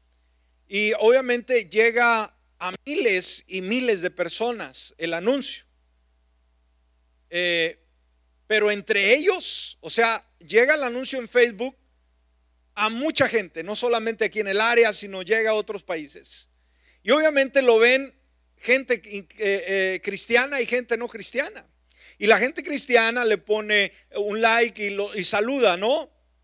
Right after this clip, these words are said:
"Gracias, bendiciones, hermanos, Dios les bendiga". Pero han salido unas viboritas ahí que terribles, ¿eh? Terribles.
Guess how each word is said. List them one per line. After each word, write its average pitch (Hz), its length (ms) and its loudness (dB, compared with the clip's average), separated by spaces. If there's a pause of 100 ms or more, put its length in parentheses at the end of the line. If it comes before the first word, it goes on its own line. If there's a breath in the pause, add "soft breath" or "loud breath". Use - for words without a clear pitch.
(120)
"Gracias, 214 480 -4
bendiciones, 214 680 2
hermanos, 208 420 -4
Dios 220 160 -2
les 214 140 -4
bendiga". 196 580 0
Pero 262 580 10 (760)
han 208 140 -10
salido 240 380 4
unas 233 320 0
viboritas 196 680 4
ahí 208 220 0
que 214 220 -2
terribles, 202 680 2
¿eh? 359 280 0 (1040)
Terribles. 220 1160 2